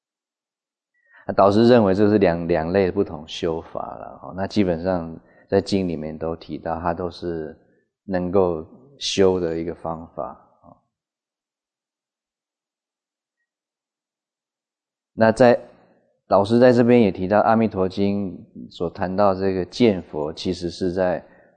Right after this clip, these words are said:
卧止梦中，哦，卧止就是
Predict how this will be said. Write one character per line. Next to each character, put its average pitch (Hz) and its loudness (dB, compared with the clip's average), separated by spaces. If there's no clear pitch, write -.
卧 101 4
止 69 -12
梦 90 -4
中， 82 -8
哦， 80 -20
卧 123 4
止 87 -6
就 98 -4
是 85 -6